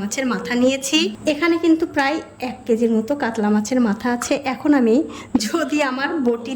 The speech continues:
দিয়ে এটা ছোট ছোট টুকরো করতে পারি তাহলে কেটে নিয়ে আপনাদের দেখাচ্ছি। তো এই দেখুন আমি কিন্তু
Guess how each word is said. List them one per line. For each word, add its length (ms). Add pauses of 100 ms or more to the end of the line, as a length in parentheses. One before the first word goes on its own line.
দিয়ে 160 (200)
এটা 160 (120)
ছোট 120 (140)
ছোট 120 (140)
টুকরো 240 (100)
করতে 300
পারি 180 (420)
তাহলে 240 (120)
কেটে 300
নিয়ে 180
আপনাদের 320 (120)
দেখাচ্ছি। 440 (360)
তো 40 (160)
এই 140
দেখুন 300
আমি 180
কিন্তু 160